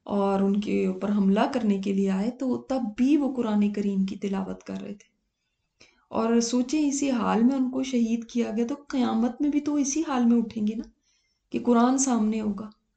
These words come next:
और तिलावत कर रहे होंगे। तो जो जिस हाल के अंदर फौत होता है, फिर क़यामत के दिन उसी हाल में उठाया जाता है। तो सोचें, तिलावत कुरान का अजर उनकी शहादत से लेकर क़यामत तक उनको मिलता रहेगा।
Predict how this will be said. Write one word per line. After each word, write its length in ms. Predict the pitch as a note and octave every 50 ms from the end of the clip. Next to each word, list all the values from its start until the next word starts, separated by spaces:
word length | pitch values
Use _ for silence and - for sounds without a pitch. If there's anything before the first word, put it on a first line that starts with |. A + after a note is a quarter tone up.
| _ -
और 80 | A3
तिलावत 480 | G#3+ A3 A3 G#3 F#3+ F#3 F#3 F#3+ F#3+ -
कर 140 | G#3 G3+ G3+
रहे 120 | G#3 G#3 G#3
होंगे। 220 | G3+ G#3 A3+ A3+ - _ _ _ _ _ _ _ _ _ _ _ _ _ _ _ _ _ _ _ _ _ _ _ _ -
तो 360 | A3 G3+ G3+ G3 G3 F#3+ - - - _ _ _ _ _ _ - G3
जो 280 | F#3+ G3 G3+ G3+ A3+
जिस 320 | A3 G#3+ A#3+ C4+ A#3+ A3 G3+
हाल 320 | G3 F#3 F3+ F3+ G3 B3+
के 160 | C4+ C4+ D#4+
अंदर 380 | D#4 C4+ C4 B3 C4 C4 B3+ A#3
फौत 340 | A#3 - G#3 G3 A3 - C4+
होता 240 | B3+ B3 A#3+ - B3
है, 100 | C4 - - _ _ _ _ _ _ _ _ _ _ _ _ _ _ _ _ _ _ _ _ _ _ _ _ _
फिर 200 | - C#4+ D4+ D4
क़यामत 400 | - C4+ A#3 A3 G#3+ A3 A3+ -
के 100 | - B3+
दिन 160 | A#3 B3+ C4 C4
उसी 220 | A#3+ - C4+ C4
हाल 280 | A#3+ G#3 G3+ F#3+ F#3+ F#3+
में 120 | G#3+ A#3+
उठाया 380 | B3 A#3 - G3+ F#3+ F#3 F3+ F#3
जाता 360 | F#3+ F#3+ F#3 - - - G#3
है। 100 | G#3 - _ _ _ _ _ _ -
तो 60 | A3+
सोचें, 600 | G#3 - A3+ G#3 G#3+ G#3+ A3 A3 A3 G#3+ G#3+ G#3
तिलावत 440 | - G3+ G3 F#3+ F#3+ G3 G#3+ A3+ A3 A#3
कुरान 480 | A#3 A#3 A#3 G3+ G3 F#3+ G3 G3+ G#3
का 100 | G#3 -
अजर 580 | - - - F#3 F3+ F#3 A#3 C#4 E4 - - - _ _ _ _ _ _ _ _ _ - -
उनकी 320 | G#3 G#3 G#3+ G#3+ A#3+ B3
शहादत 500 | - - G3+ G3 F3+ F3+ F3+ F#3 A#3+ A#3
से 160 | - - A3+
लेकर 260 | G#3+ G#3 G3+ - A#3+ A#3+
क़यामत 500 | - - G#3+ G3+ F#3+ G3 G3+ A3+ A3+ -
तक 140 | A3 G#3+ - G3
उनको 220 | F#3+ F#3 - F#3
मिलता 300 | F#3+ F#3 F#3 - - F#3
रहेगा। 280 | F#3+ G3+ G3 G3 F#3+